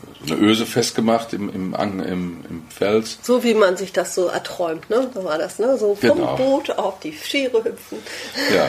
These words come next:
Speaker 1: das Wetter war auch genauso und nachts kam dann halt Sturm und, ähm, dann hat der Anker nicht gehalten, weil der voll mit Seegras war und, ähm, dann sind wir, also wir, wir standen quasi schon quer, es war vielleicht noch ein Meter, dann wäre der Rumpf immer vor die, vor die Felsen getickt und das hätte er wahrscheinlich zweimal gemacht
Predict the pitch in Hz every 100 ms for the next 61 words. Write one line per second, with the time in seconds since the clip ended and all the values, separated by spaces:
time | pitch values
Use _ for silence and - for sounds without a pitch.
0 | - - 139 135 107 104 104 - 92 90
1 | 92 92 92 90 90 85 80 - 98 92
2 | - - 92 90 78 82 - 127 139 147
3 | 135 - - - - - - 101 101 95
4 | 92 - 92 92 92 90 90 87 - -
5 | 85 85 85 90 90 80 76 71 67 -
6 | 69 73 73 73 71 73 71 - - 80
7 | 76 69 85 87 87 90 - 90 92 92
8 | 78 82 73 - 76 76 76 73 - _
9 | - - - - _ - 71 71 82 76
10 | 82 78 65 - - 73 71 76 73 -
11 | 78 - 104 98 - - - 85 - 92
12 | 76 - 90 98 90 - 82 - 76 80
13 | 90 87 90 90 92 78 76 80 80 76
14 | 85 78 - 78 71 73 73 71 67 -
15 | 73 67 - 80 82 78 73 90 - -
16 | 67 71 73 76 65 67 69 - 78 80
17 | 76 78 82